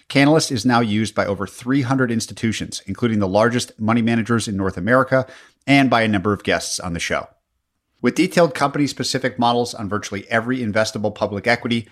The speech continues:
Canalys clients are able to react more quickly. If you've been scrambling to keep up with the deluge of I P Os and spacs these days, Canalys has models on Coinbase, Roblox, Qualtrics,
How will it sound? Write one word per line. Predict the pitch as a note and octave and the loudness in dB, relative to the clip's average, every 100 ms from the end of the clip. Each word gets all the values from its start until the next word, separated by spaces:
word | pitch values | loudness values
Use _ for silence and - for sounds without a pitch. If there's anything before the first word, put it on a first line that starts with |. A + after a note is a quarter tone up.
| _ _ | _ _
Canalys | - C#3 C#3 B2+ | -4 0 2 2
clients | - B2+ A#2+ A#2 | 0 0 0 -2
are | G#2 G2 | -2 -2
able | G2+ | -2
to | - F2 | -8 -6
react | F2 G2 G2+ - F#2+ | 0 0 -2 -8 -8
more | F#2+ | -8
quickly. | - F2 - D2 _ _ _ _ - - - | -6 -10 -10 -16 _ _ _ _ -20 -16 -4
If | C3 | 0
you've | F3 | 2
been | F#3 D#3+ | 2 0
scrambling | - D3+ D3+ C3 | 2 4 4 2
to | A2+ | 2
keep | C3+ C3 | 0 2
up | C3 - | 2 0
with | |
the | G#2 | -6
deluge | F2 A2+ A#2 A#2 G2+ | 0 2 2 0 0
of | F#2+ | 0
I | G#2 | 0
P | G#2 G#2 G2 | 0 0 0
Os | G2 | 0
and | F2 | -4
spacs | - A2+ A2 - | -2 0 0 -2
these | A2 G2+ | -6 -2
days, | A2+ G#2+ G2+ - _ _ | 0 2 0 -8 _ _
Canalys | - C#3 D3 C3+ - | 0 2 4 2 0
has | G2 | 0
models | G#2+ A2 A2 - | 2 2 2 -2
on | G2+ F2+ | -6 -2
Coinbase, | C#3+ C#3+ C3+ C#3 - - | 2 4 4 2 0 -2
Roblox, | A#2+ C3+ C3+ C3 - - | 2 2 4 2 0 -6
Qualtrics, | - C3+ C3 C3 A#2+ - | 2 2 4 0 0 -4